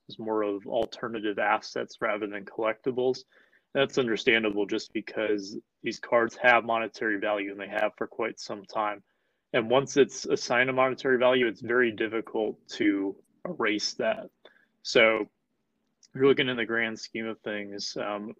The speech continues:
there's still a collecting element to it, even though the cards might be viewed differently as they once were. But deep down,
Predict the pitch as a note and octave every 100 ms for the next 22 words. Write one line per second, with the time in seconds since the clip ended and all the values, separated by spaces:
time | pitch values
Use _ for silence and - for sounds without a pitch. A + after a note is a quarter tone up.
0 | _ _ _ C3 G#2+ - D3+ C#3 - A#2+
1 | A#2 B2 A#2+ A2+ A2 A2+ A#2 - - A2+
2 | A2+ A#2 A2+ A2 A2 G#2+ A#2+ D3 - -
3 | A#2+ A#2 A#2+ A2+ A#2+ G#2+ G2+ G#2+ A2 A#2+
4 | B2+ B2+ B2+ B2+ B2 B2+ B2+ B2+ - B2+
5 | B2+ B2+ _ - - _ _ - G#2+ G2+
6 | - B2 A#2+ - B2 A2 A2 G#2+ G#2